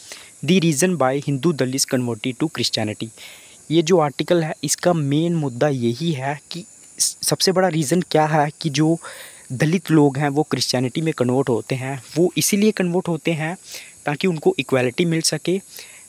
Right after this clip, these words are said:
has not been realized to a large extent। लेकिन फिर भी ये जो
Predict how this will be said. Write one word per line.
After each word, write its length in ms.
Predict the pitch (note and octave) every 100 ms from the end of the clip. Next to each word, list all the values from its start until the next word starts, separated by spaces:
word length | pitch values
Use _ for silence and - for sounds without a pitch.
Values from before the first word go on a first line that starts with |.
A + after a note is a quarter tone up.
| -
has 180 | F3+ G3
not 220 | E3+ E3+ E3+
been 320 | D3 E3 C#3
realized 480 | C3 B2 C#3 - B2+
to 160 | C3
a 40 | B2
large 360 | A#2 B2+ - -
extent। 420 | - A2 A2 C3+
लेकिन 220 | C3+ -
फिर 240 | - F3+
भी 180 | F3+ G#3+
ये 280 | G#3+ D3 D#3+
जो 260 | D3+ F#3